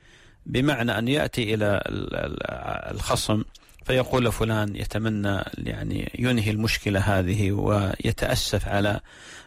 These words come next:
مثلًا أنه دخل في مثل هذا الأمر ونادم"، ويذهب إلى الثاني. يعني هي-، هذه طريقة أهل الإيمان على خلاف طريقة أهل النفاق. أهل النفاق يفرحون بمثل هذا الخلاف ويؤججون الصراع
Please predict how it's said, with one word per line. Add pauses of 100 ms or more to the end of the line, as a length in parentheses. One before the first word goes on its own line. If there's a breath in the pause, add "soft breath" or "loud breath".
مثلًا
أنه
دخل
في
مثل
هذا
الأمر (500 loud breath)
ونادم"،
ويذهب
إلى
الثاني.
يعني
هي-،
هذه
طريقة
أهل
الإيمان (460 soft breath)
على
خلاف
طريقة
أهل
النفاق.
أهل
النفاق (600 loud breath)
يفرحون
بمثل
هذا
الخلاف
ويؤججون
الصراع